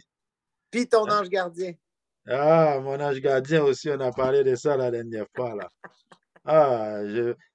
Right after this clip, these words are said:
Speaker 2: il va se présenter. Il dit, « Maintenant, c'est le tour des anges gardiens de vous présenter maintenant. » <laughs> Ils vont apparaître dans une seconde. Dis, « Ah,
Speaker 1: Ah, ben
Speaker 2: James
Speaker 1: oui.
Speaker 2: Berry Tello, c'est vous.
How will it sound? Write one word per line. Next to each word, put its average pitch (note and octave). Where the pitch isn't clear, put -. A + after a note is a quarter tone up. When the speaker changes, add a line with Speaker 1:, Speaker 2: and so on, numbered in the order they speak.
Speaker 2:
il A#2+
va C#3+
se -
présenter. C3+
Il B2
dit, « C3
Maintenant, F#3+
c'est G3
le F#3+
tour A3+
des F#3+
anges G3
gardiens F#3
de G3
vous F#3
présenter F#3+
maintenant. » F#3
<laughs> -
Ils D3+
vont E3+
apparaître F3
dans E3
une F3+
seconde. E3+
Dis, « A#2+
Ah, C#3
Speaker 1:
Ah, -
ben C#3
Speaker 2:
James E3+
Speaker 1:
oui. F#3
Speaker 2:
Berry D3
Tello, C3+
c'est A2+
vous. A#2